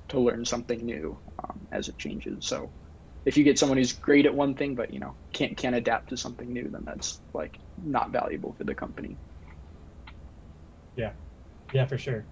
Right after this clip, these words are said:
Speaker 2: Um, one of the best pieces of advice I got when going through my job search, um, was I was talking to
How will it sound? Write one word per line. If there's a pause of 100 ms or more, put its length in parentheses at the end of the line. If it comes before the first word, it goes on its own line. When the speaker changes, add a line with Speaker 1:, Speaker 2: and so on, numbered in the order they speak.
(140)
Speaker 2:
Um,
one
of
the
best
pieces
of
advice
I
got (220)
when (640)
going
through
my
job
search, (400)
um,
was
I
was
talking
to